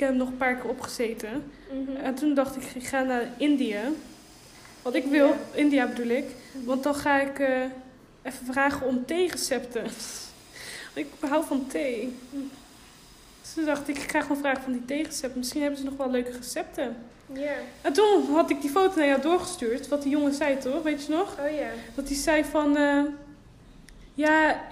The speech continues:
Speaker 1: dit plekje in India heeft, eh, is heel erg, eh, met,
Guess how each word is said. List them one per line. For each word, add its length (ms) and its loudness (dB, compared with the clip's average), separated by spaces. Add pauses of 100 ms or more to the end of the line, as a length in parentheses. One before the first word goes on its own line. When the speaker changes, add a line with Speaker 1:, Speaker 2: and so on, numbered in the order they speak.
(120)
Speaker 1:
dit 280 -2
plekje 280 -2
in 80 -2
India 380 2
heeft, 380 0
eh, 100 2 (420)
is 180 -4
heel 120 4
erg, 340 2
eh, 320 4 (680)
met, 360 4